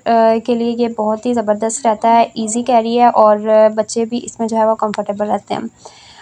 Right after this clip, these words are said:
और, अ, यहाँ पे, अ, सबसे पहले जो मैंने, अ, cutting है short की वो कर ली हुई है और जो गले की designing है वो मैं start करती हूँ। ये मैंने, अम, जो है वो कुछ पट्टियाँ काटी हुई हैं जो मैंने इसका गले पे यूज़ करना है। एक side पे मैंने बारीक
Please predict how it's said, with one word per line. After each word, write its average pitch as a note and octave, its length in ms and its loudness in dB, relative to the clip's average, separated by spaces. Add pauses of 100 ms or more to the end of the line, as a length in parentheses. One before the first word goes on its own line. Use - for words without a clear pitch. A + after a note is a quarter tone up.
(140)
और, A#3+ 160 6
अ, A#3+ 200 2
यहाँ A#3+ 480 2
पे, C4 340 2
अ, A#3+ 140 0
सबसे A#3+ 240 -6
पहले B3 200 0
जो B3+ 120 -2
मैंने, A#3 380 0
अ, A3+ 120 -2
cutting C4 320 -2
है D4 80 2
short A#3+ 360 2
की B3+ 120 -8
वो B3 120 -2
कर A3 180 2
ली G#3+ 120 -6
हुई C4 240 -4
है B3 200 2
और A#3+ 140 -2
जो A3+ 460 0
गले A3 220 -2
की B3+ 120 -8
designing A3+ 380 -2
है A#3+ 60 -2
वो A3+ 100 -2
मैं A3+ 120 -6
start G3+ 280 0
करती A#3+ 300 -8
हूँ। B3 100 -2
ये B3 140 -4
मैंने, A3 340 -2
अम, A3+ 260 -6
जो A3 120 -4
है A3 100 2
वो A3+ 80 -8
कुछ A#3 140 -14
पट्टियाँ G#3+ 340 -8
काटी A3 300 -4
हुई A3+ 120 -2
हैं A#3+ 220 -4
जो A#3+ 140 -8
मैंने A3+ 580 -4 (460)
इसका A#3+ 200 -2
गले G#3+ 240 0
पे A3+ 100 -4
यूज़ G#3 320 -6
करना G3 220 -2
है। - 60 -8
एक B3+ 320 -6
side C#4 220 4
पे D4 80 -2
मैंने C#4 240 0
बारीक A3 400 0